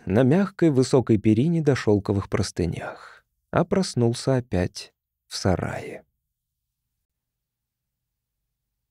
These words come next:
Глава седьмая. «Ты не такой стал», —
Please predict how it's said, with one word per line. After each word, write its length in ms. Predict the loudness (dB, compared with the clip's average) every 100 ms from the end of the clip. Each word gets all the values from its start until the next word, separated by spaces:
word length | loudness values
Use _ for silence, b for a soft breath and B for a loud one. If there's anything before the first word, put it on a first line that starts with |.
| _ _ _ _ _
Глава 320 | 0 2 0
седьмая. 680 | -2 -4 -2 -2 -4 -10 -16 _ _ _ _ _ _ _ _ _ _ _ _ _ _ _ _ _ _ _ _ _ 0
«Ты 160 | 4
не 200 | 4 4
такой 460 | 4 2 4 0 0
стал», — 420 | -2 -4 -4